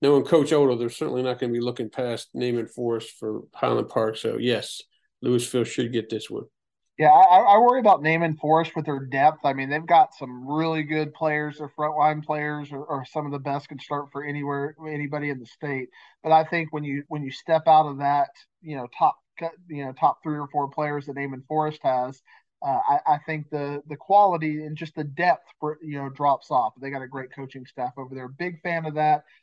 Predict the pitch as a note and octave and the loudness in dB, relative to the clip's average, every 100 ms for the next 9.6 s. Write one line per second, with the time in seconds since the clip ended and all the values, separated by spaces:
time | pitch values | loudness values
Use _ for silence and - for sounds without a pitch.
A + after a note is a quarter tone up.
0 | _ - D3+ D3+ D3+ D3 C#3+ C3+ - C#3+ | _ 0 0 2 -2 -2 -2 -2 -6 -18
1 | - D3 C3+ - D3 - C#3+ C3+ - C#3 | -4 -2 -2 -4 -16 -16 -16 -14 -12 -12
2 | C#3 C#3 - C3+ C#3 C#3 C#3 C#3 C3+ C#3+ | -12 -16 -6 -6 -4 -10 -8 -8 -6 -6
3 | C#3 C3+ C3+ C#3 C#3 C3+ B2+ - - B2+ | -6 -6 -6 -4 -4 -4 -10 -12 -14 -12
4 | C3 B2+ C3+ - C3+ C3 C#3 C#3 C3 C#3+ | -12 -6 -6 -6 -12 -8 -6 -8 -8 -4
5 | C#3+ C#3 - _ G#2+ G#2 - E3 F3 E3 | -2 -2 -8 _ -12 -12 -10 -6 -6 -6
6 | D3+ - F#3+ F#3 F3+ F#3+ - - F#3 F3+ | -6 0 0 0 -2 -4 -6 4 6 6
7 | F3 D#3 C#3+ D3 - _ - E3+ D#3 D4 | 2 -6 -8 -12 -18 _ -6 -4 -2 0
8 | G4 F#4 A#3+ G#3 G3+ E3 C#3+ F#3 G3+ G3 | 2 2 2 0 -2 -8 -8 -2 -2 0
9 | F3 D#3+ D#3+ _ E3 D#3 | -2 -2 -4 _ -6 -6